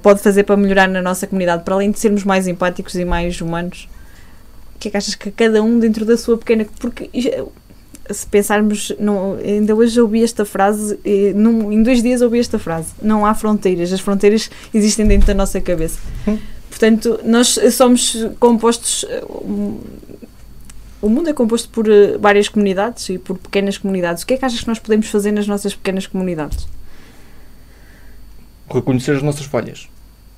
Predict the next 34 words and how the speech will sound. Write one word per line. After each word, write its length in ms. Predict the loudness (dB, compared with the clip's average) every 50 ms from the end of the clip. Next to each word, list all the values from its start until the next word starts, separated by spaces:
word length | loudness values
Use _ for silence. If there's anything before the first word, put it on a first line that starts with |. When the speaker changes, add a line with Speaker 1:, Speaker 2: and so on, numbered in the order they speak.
| -20 -20 -20 -20 -20 -20 -20 -20 -20 -20 -20 -20 -20 -18 -12 -6
Speaker 2:
E 140 | -2 -2 0
de 100 | 0 0
onde 120 | 0 0
é 20 |
que 60 | 0 0
elas 120 | -2 -2
vieram? 360 | 0 0 0 2 0 0 -4 -6
E 100 | -6 -4
o 20 | 0
que 60 | 0
é 40 | -2
que 60 | -2
podemos 200 | -2 -4 -2 -2
fazer 220 | -2 -4 -4 -4 -2
para, 240 | -2 -2 -2 0 -2
eh, 460 | -4 -4 -6 -10 -12 -10 -10 -8 -8 -8
as 100 | -10 -6
combatar? 420 | -6 -6 -6 -6 -6 -8 -8 -8 -10 -16 -20 -20 -20 -20 -20 -20 -20 -20 -20 -20 -20 -20 -20 -20 -20 -20 -20 -20 -20 -20 -18 -12
Encontrar, 460 | -6 0 0 2 4 6 6 6 6 4
eh, 600 | 4 4 6 6 6 6 6 4 4 2 0 -2 -4 -6
as 80 | -6
pessoas 380 | -8 -10 -6 -2 0 0 0 2
certas 500 | 4 2 2 2 2 -6 -8 -8 -12 -20 -20 -20 -20 -20 -20 -20 -20 -20 -20 -20 -14 -2 0
para 120 | 2 2
nos 180 | 2 2 0 0
ajudarem 480 | 2 0 2 2 2 2 2 2 -2
e 60 | -4
para 180 | 0 2 2 4
nós 220 | 4 4 2 2 2
as 120 | -2 0 2
ajudarmos. 580 | 0 2 2 2 2 2 0 -4 -8 -12 -16 -20 -20 -18 -18 -18 -18 -18 -18 -18 -18 -18 -20 -18 -20 -20 -20 -20 -20 -20 -20 -18 -8
Porque 220 | -4 -4 -2 0 0
lá 60 | 0
está, 380 | 0 2 0 0 0 -2 -8